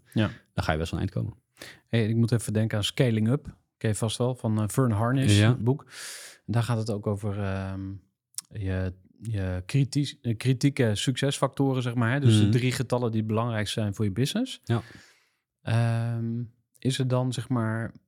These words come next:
Speaker 1: want daar wil ik een beetje naartoe van, oké, eh, eigenlijk de oproep aan alle ondernemers die dat nu nog niet doen, is van: ga veel meer resultaatgericht ondernemen, ga veel meer naar je getallen kijken,
Speaker 2: Mhm.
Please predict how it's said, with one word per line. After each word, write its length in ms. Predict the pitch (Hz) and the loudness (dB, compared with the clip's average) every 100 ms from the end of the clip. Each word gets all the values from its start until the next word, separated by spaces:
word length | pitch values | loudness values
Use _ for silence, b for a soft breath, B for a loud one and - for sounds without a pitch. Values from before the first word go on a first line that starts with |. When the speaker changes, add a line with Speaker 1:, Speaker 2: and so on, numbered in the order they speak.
| _ _ | _ _
Speaker 1:
want 120 | 113 | 0
daar 100 | 117 | 4
wil 100 | 123 | 4
ik 100 | 123 | 4
een 60 | 131 | 4
beetje 220 | 123 117 | 2 2
naartoe 280 | 117 110 135 | 0 2 0
van, 240 | 110 107 | 0 -2
oké, 180 | 107 117 | -2 -2
eh, 1000 | 107 107 113 107 104 104 104 101 101 104 | 0 -2 -4 -6 -4 -4 -4 -4 -6 -6
eigenlijk 360 | 107 - 113 - | -6 -4 -4 0
de 140 | 127 | 0
oproep 440 | - 139 135 123 127 | 0 -2 2 2 2
aan 140 | 113 | 0
alle 160 | 113 120 | 0 0
ondernemers 600 | 117 110 127 160 147 - | 0 2 2 2 0 -2
die 200 | 113 120 | 2 2
dat 140 | 110 | 4
nu 200 | 113 123 | 4 4
nog 160 | 123 107 | 4 2
niet 140 | 117 | 2
doen, 180 | 127 156 | 2 2
is 120 | 131 | 0
van: 140 | 123 | -2
ga 180 | 110 117 | 0 -2
veel 160 | 110 127 | 0 2
meer 160 | 117 | 2
resultaatgericht 880 | 107 110 107 107 117 117 - 110 - | 0 -2 -4 -4 -4 -4 -4 -4 -2
ondernemen, 380 | 104 107 143 143 | -2 0 0 0
ga 100 | 117 | -2
veel 160 | 127 117 | -2 0
meer 100 | 107 | 0
naar 120 | 104 | 0
je 60 | |
getallen 400 | 98 113 147 147 | -2 -2 -2 -2
kijken, 520 | 135 127 123 123 123 127 | 0 0 0 0 -2 4
Speaker 2:
Mhm. 120 | 104 | 4